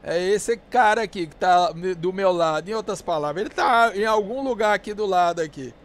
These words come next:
Depois que eu jogar as bombas eu vou atrás dele. Por isso que eu tô tentando correr o máximo que der aqui.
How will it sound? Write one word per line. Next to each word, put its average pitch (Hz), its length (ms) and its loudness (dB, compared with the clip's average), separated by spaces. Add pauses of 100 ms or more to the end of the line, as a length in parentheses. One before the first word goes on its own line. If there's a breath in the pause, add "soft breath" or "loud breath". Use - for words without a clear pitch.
(440 loud breath)
Depois 185 340 -2
que 247 80 -4
eu 240 80 0
jogar 202 320 -2
as 190 140 -2
bombas 214 280 -2
eu 220 80 0
vou 220 120 -2
atrás 226 460 0
dele. 143 280 -6 (4000)
Por 160 120 -8
isso 185 100 -8
que - 60 -8
eu 226 60 -2
tô 226 180 -6
tentando 208 580 -4 (200)
correr 190 320 0
o 196 80 -4
máximo 196 480 -4
que 214 120 -14
der 190 220 -4
aqui. 127 320 -12